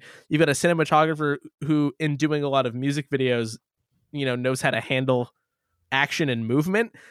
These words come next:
because these things are shot. It's not too close. There's not too many cuts. You understand the spatiality of every fight scene. You know who's where and when. You know what move they're doing. You know what result it has.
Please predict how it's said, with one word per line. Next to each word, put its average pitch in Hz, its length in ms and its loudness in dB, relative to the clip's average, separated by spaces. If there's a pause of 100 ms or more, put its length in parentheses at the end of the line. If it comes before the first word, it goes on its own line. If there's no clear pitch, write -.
(140)
because 156 260 -4
these 156 200 0
things 160 260 -6
are 143 120 -4
shot. 147 600 -2 (340)
It's 160 220 -2
not 175 240 4
too 214 160 0
close. - 600 0 (540)
There's 151 180 2
not 185 180 4
too 220 140 2
many 175 180 2
cuts. - 600 0 (360)
You 160 160 4
understand 185 540 2
the 165 40 4
spatiality 170 840 4
of 147 80 4
every 143 220 2
fight 185 320 0
scene. 226 340 -2 (300)
You 156 80 0
know 175 120 4
who's 175 280 2
where 156 280 4
and 135 140 0
when. 175 220 4
You 165 80 2
know 147 140 6
what 127 200 0
move 151 320 4
they're 175 140 4
doing. 190 360 2
You 127 120 -2
know 139 160 4
what 139 280 0
result 135 440 2
it 185 120 0
has. 185 380 4